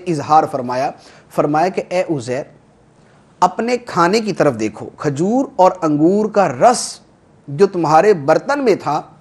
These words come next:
ایک سو سال گزر جانے کے باوجود وہ بالکل سلامت ہے اور اس کے اندر ابھی تک باسی ہونے کی بو بھی پیدا نہیں ہوئی، وہ بالکل تازہ جوس کی شکل میں وہ موجود۔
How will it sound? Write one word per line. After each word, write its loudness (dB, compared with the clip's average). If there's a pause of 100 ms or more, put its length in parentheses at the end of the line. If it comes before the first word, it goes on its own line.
(640)
ایک 0
سو 4
سال 4 (240)
گزر 4
جانے 4
کے -2
باوجود 2 (340)
وہ 2 (140)
بالکل -2
سلامت 2
ہے -2
اور 2
اس -2
کے 0
اندر 0 (100)
ابھی -2 (100)
تک 0 (180)
باسی 0
ہونے 0
کی -4
بو 2
بھی 2
پیدا 0
نہیں -10
ہوئی، -20 (920)
وہ -4
بالکل 0 (200)
تازہ 6 (280)
جوس -4
کی -6
شکل -2
میں -2
وہ 2
موجود۔ -6